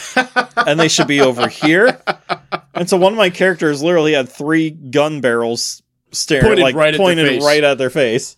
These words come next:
Speaker 2: and the other one had a friggin'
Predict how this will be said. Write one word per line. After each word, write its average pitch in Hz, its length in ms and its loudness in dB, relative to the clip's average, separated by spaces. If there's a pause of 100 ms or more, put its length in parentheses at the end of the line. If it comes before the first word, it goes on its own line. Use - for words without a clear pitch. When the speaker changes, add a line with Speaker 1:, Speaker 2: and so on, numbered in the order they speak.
Speaker 2:
and 139 540 0
the 156 160 4
other 196 200 4
one 147 220 2
had 151 300 0
a 143 80 2
friggin' 143 580 -2